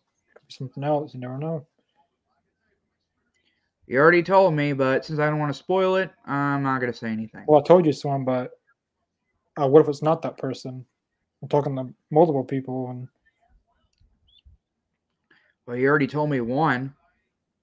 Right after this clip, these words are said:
Speaker 1: Yeah. There's a few people on, well, my, I mean, uh, special guests on here.
Speaker 2: That I know or what?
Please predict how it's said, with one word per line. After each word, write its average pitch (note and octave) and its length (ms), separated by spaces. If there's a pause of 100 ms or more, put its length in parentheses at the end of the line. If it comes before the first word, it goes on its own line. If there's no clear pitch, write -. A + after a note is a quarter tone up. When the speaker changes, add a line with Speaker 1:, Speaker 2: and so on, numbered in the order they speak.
(260)
Speaker 1:
Yeah. C3 360 (840)
There's E3 140
a D3+ 280
few E3+ 220
people C3+ 320
on, B2+ 200 (1200)
well, C3+ 340 (160)
my, C#3 220
I D#3 60
mean, C#3 120
uh, B2 260 (1080)
special C3 400
guests B2+ 300
on A#2+ 320 (200)
here. A#2+ 300 (2250)
Speaker 2:
That A#2 120
I C3 200
know C#3 380
or A#2+ 420
what? A#2+ 400